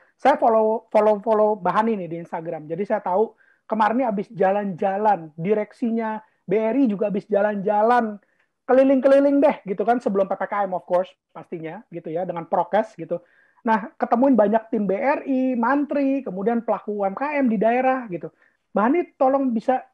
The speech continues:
sharing nggak, eh, apa yang ditemuin? Apakah setelah keliling-keliling Mbak Hani menjadi lebih optimis terhadap bangsa ini atau menjadi lebih pesimis gitu ya? Terus kemudian kendala mereka apa? Kalau misalnya si U M K M, U M K M yang ditemuin ini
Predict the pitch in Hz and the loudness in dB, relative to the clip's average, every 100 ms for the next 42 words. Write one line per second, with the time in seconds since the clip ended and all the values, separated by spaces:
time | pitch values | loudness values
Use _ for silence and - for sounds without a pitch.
0 | _ _ 262 247 285 190 - _ _ - | _ _ 0 2 0 -2 -6 _ _ -4
1 | 214 208 208 208 - 226 226 330 277 214 | 0 0 0 -4 -8 -8 -2 0 0 -2
2 | 220 226 220 254 226 196 - 240 302 - | -2 0 2 2 2 -2 -4 -2 -2 -6
3 | _ _ _ - 262 262 269 269 262 262 | _ _ _ -2 2 4 4 4 6 6
4 | 254 254 269 330 320 247 208 240 320 302 | 2 4 4 2 2 2 2 0 0 -2
5 | 240 214 220 220 214 170 277 - 247 226 | -2 0 0 0 -2 -2 -6 -6 -2 2
6 | 285 277 240 208 196 180 185 226 190 165 | 2 0 -6 -6 -4 -4 -4 -8 -10 -8
7 | 202 415 466 _ _ _ - 247 247 285 | -8 -8 -10 _ _ _ 0 0 4 6
8 | 277 277 277 _ _ 240 233 240 247 240 | 6 4 0 _ _ 2 4 4 4 2
9 | 247 262 240 269 190 202 320 427 - _ | 2 -4 -6 -4 -4 -2 0 0 -2 _
10 | - 185 185 226 262 320 294 233 302 320 | -12 -4 0 0 -2 -8 -4 -2 -2 -4
11 | 240 208 226 226 214 208 233 208 247 294 | -2 -2 -2 -4 -6 -6 -6 -6 -4 -4
12 | 330 339 _ _ 220 214 214 208 208 214 | -6 -12 _ _ -4 -4 -4 -6 -6 -6
13 | 214 240 226 214 214 214 214 220 208 208 | -8 -10 -4 -4 -2 -2 -2 -2 -4 -4
14 | 220 220 202 202 214 220 220 202 277 339 | -4 -4 -6 -4 -4 -6 -6 -2 -2 -2